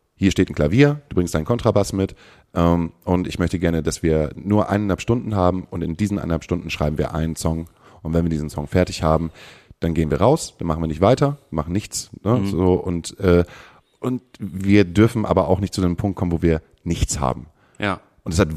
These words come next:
Speaker 1: wundervoll geklappt und so
Speaker 2: Ja.
Speaker 1: sind irgendwie elf Songs innerhalb von kürzester Zeit entstanden, aber die Instrumentals waren halt noch nicht fertig.
Speaker 2: Ja.
Speaker 1: Und ich bin da, ähm,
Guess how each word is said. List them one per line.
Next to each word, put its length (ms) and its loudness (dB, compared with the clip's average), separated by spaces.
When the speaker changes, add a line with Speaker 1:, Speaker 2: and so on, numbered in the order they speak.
Speaker 1:
wundervoll 480 4
geklappt 380 0
und 80 -6
so 80 -4
Speaker 2:
Ja. 60 -2
Speaker 1:
sind 120 -2
irgendwie 360 0
elf 240 4
Songs 400 -2
innerhalb 300 -4
von 120 -8
kürzester 400 -4
Zeit 260 0
entstanden, 520 -4
aber 180 4
die 100 6
Instrumentals 540 2
waren 140 -4
halt 120 -6
noch 80 -6
nicht 140 -8
fertig. 400 -6
Speaker 2:
Ja. 60 -6
Speaker 1:
Und 60 -4
ich 100 -4
bin 140 0
da, 500 4
ähm, 320 0